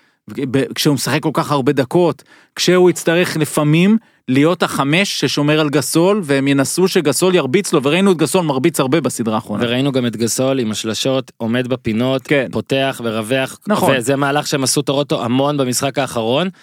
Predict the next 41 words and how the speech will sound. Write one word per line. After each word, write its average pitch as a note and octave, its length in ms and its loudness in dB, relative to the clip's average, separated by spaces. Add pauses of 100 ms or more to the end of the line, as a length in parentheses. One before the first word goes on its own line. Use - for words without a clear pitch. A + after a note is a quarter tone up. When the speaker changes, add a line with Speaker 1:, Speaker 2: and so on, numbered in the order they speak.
(260)
Speaker 2:
שכנראה A#2 960 0
רצו C3+ 260 0
להזיז B2 340 0
שם A#2 260 -2
יאניסים B2 520 -2
ודברים A2+ 300 -4
כאלה. A2 200 -2
Speaker 1:
כן. C3 220 2 (340)
לא, F3+ 100 2
Speaker 2:
אה, D#3+ 60 4
Speaker 1:
אני F3 140 2
מחכה G3 340 2
מגסול, D#3+ 420 2
אגב, C#3 200 0
לסל, B2+ 300 -2
מתחת A#2+ 360 -2
לסל, G#2 260 -12 (160)
קודם A2+ 240 -4
כל, A2+ 100 -8
אני A2 80 -6
חושב B2 120 -4
Speaker 2:
אתה A#2 60 -8
Speaker 1:
שזה B2+ 100 0
Speaker 2:
לא B2 100 4
Speaker 1:
מאוד B2+ 120 2
Speaker 2:
בטוח. B2+ 140 0
Speaker 1:
חשוב. G#2+ 160 -6
Speaker 2:
אה, D3+ 100 0
אולי D3+ 280 0
נגד D3 120 0
גולדן D3+ 220 0
סטייט D3+ 160 0
Speaker 1:
לא E3+ 40 4
Speaker 2:
אתה E3+ 80 4
Speaker 1:
יודע E3 180 2
אם D#3 60 0
Speaker 2:
תמצא D3+ 100 4
Speaker 1:
נראה C#3+ 160 4
את D3+ 60 0
זה, A#2+ 60 -2
Speaker 2:
כאלה. F#3+ 120 4